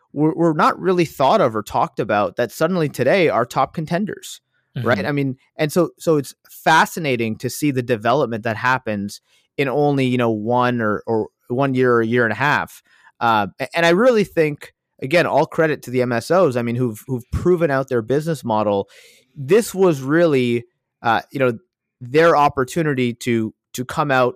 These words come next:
Speaker 1: and show their stuff. And, uh, I think there was a lot of, um, I, I think the market really appreciated who they were this time around. Uh, and for us as investors, it was a very different conversation we were having with them this time around.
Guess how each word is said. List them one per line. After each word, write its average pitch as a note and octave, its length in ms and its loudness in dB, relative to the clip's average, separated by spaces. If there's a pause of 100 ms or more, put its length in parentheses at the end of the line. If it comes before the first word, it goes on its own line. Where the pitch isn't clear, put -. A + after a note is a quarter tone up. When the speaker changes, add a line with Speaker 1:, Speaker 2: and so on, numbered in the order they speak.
Speaker 1:
and A2 480 -6 (540)
show D#3 300 2
their A#2+ 140 2
stuff. - 560 -6 (180)
And, A#2 300 0
uh, F2+ 160 -6
I C3 100 -6
think - 420 -2
there C#3+ 120 0
was C3+ 100 -2
a B2+ 60 0
lot B2 400 0
of, A2 580 -4 (540)
um, G#2 480 0 (600)
I, - 140 -6
I F#3 60 2
think B3+ 200 -2
the A3 100 0
market D3+ 440 0
really C3+ 340 0
appreciated A2+ 840 -2 (340)
who F3+ 240 2
they C#3+ 140 4
were B2+ 300 2
this A#2 180 -4
time A#2 280 -2
around. G#2 500 -4 (400)
Uh, A#2 300 2
and B2+ 420 0 (480)
for - 240 -4
us E3+ 200 0
as D3+ 140 2
investors, A#2 880 -2 (180)
it - 80 -4
was D3 100 0
a C3 80 2
very D#3 300 4
different D3+ 400 -4
conversation B2 640 -2
we A2 100 -2
were G2+ 100 -2
having A2 300 -2
with F#2+ 120 -8
them F#2 140 -6
this F2 140 -8
time C2+ 220 -10
around. - 320 -18